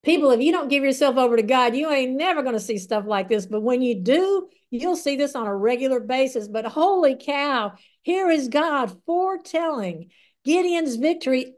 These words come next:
out of the mouth of the enemy. My friends, <laughs> it doesn't get any better than that. Verse fifteen. So when Gideon heard the telling of the dream and the interpretation there,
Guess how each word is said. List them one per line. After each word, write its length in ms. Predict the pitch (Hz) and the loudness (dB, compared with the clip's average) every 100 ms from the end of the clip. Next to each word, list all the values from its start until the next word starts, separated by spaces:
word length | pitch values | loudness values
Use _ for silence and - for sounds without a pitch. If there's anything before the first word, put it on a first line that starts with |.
| - | -4
out 420 | 294 370 381 381 | 2 4 4 2
of 180 | 254 226 | 0 2
the 120 | 233 | 0
mouth 440 | 233 294 339 339 - | 0 -2 -2 -4 -2
of 180 | 311 320 | -2 0
the 160 | 320 - | -4 -4
enemy. 800 | 370 415 415 370 285 220 185 180 _ _ _ _ _ _ _ _ 294 | -2 -2 -2 -2 0 0 -4 -10 _ _ _ _ _ _ _ _ -4
My 160 | 311 | -2
friends, 840 | 311 359 403 440 415 294 214 - - 233 - - - _ _ - | -2 -2 2 4 2 -2 -6 -10 -12 -12 -12 -18 -20 _ _ -14
<laughs> 0 | 311 - _ _ _ _ _ _ _ _ _ _ _ _ _ _ _ _ _ _ _ _ _ | -12 -14 _ _ _ _ _ _ _ _ _ _ _ _ _ _ _ _ _ _ _ _ _
it 180 | 269 240 | 0 2
doesn't 440 | 262 359 339 320 226 | 4 4 4 -2 -2
get 180 | 330 | 0
any 220 | 349 320 254 | 0 -2 0
better 300 | 285 302 294 | 2 2 2
than 200 | 285 277 | -2 -2
that. 400 | 294 302 226 202 | -4 -4 -6 -4
Verse 300 | 240 240 - | -4 -4 -4
fifteen. 840 | 302 320 - 349 330 226 180 185 _ _ _ _ _ _ | -4 -4 -6 -6 -4 -4 -4 -10 _ _ _ _ _ _
So 200 | - 262 | -2 0
when 180 | 254 240 | 2 2
Gideon 420 | 277 359 349 277 | 0 0 0 0
heard 360 | 220 294 320 269 | 0 2 2 0
the 80 | |
telling 420 | 294 - 294 285 277 | -2 -2 0 -2 -4
of 120 | 226 | -6
the 60 | |
dream 400 | 208 226 254 254 | -6 -4 -2 -2
and 120 | 220 220 | -2 -4
the 60 | |
interpretation 880 | 208 - 262 262 - 247 240 247 233 | -6 -2 -4 -2 -2 0 0 0 -2
there, 320 | 240 240 240 | 0 -2 -4